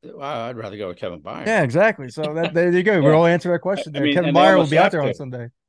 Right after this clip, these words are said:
Speaker 1: I mean,
Speaker 2: Yeah.
Speaker 1: Blankenship, I think, was listed as a full participant today with his ribs, and it was just an estimation because they had a walkthrough today. But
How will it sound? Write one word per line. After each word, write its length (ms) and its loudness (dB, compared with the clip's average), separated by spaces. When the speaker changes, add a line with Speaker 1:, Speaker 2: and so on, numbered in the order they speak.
Speaker 1:
I 40 -4
mean, 140 2
Speaker 2:
Yeah. 40 -2
Speaker 1:
Blankenship, 600 -4
I 60 0
think, 180 -4
was 240 -12
listed 320 -8
as 100 -8
a 60 -12
full 260 -6
participant 720 -8
today 260 0
with 140 -6
his 200 -12
ribs, 360 -2
and 100 -8
it 40 -10
was 140 -12
just 200 -10
an 80 -6
estimation 760 -10
because 180 -14
they 60 -8
had 100 -6
a 20 -10
walkthrough 520 -6
today. 280 -2
But 200 -8